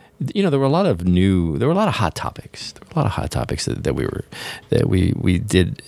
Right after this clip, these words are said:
uh, and, and hopefully we didn't get <laughs> too, too repetitious. Uh, but there were, but there was so much to be said about I T O T convergence and, and the new things that were happening with, um, with, with analytics and A I and, and of course, cybersecurity was in the limelight even before that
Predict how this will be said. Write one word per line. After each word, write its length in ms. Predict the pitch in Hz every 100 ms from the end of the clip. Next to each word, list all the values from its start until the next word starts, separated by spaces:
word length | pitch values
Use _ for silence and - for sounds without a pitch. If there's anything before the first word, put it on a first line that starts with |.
| -
uh, 420 | 92 92 - 113 -
and, 280 | 123 143 -
and 80 |
hopefully 280 | 160 165 117
we 120 | 92
didn't 120 | 90 80
get 160 | 80
<laughs> 400 | - - - -
too, 60 | -
too 200 | - 104
repetitious. 800 | 95 - 71 - 80 - 117 - - - - - -
Uh, 300 | 110 101 95
but 240 | 95 147
there 100 | 139
were, 220 | 127 127 87
but 180 | 107
there 100 | 110
was 120 | 113 107
so 120 | 147
much 200 | 131 -
to 80 | 101
be 100 | 90
said 300 | - 78 73
about 400 | 78 78 76 76 -
I 140 | 85
T 180 | - 65
O 80 | 62
T 200 | - -
convergence 920 | 87 82 120 117 87 80 69 - -
and, 340 | 76 73 71 - - - - -
and 240 | 95 87
the 60 | 85
new 160 | 101
things 260 | 107 92 87
that 100 | 76
were 60 | 64
happening 460 | - 90 90 85
with, 320 | 82 85 - -
um, 540 | - 50 50 85 -
with, 380 | - 95 92 -
with 280 | - - 101
analytics 580 | - 87 90 123 117 101
and 80 | 80
A 120 | 80
I 300 | 104 120 117
and, 800 | 113 113 69 78 73 69 82 120
and 260 | 85 80 76
of 60 | -
course, 260 | - -
cybersecurity 640 | 82 76 92 - - 127 113
was 140 | 98
in 100 | 92
the 60 | 90
limelight 520 | 85 85 82 76 73
even 180 | 80 76
before 300 | - - 147
that 240 | 104 -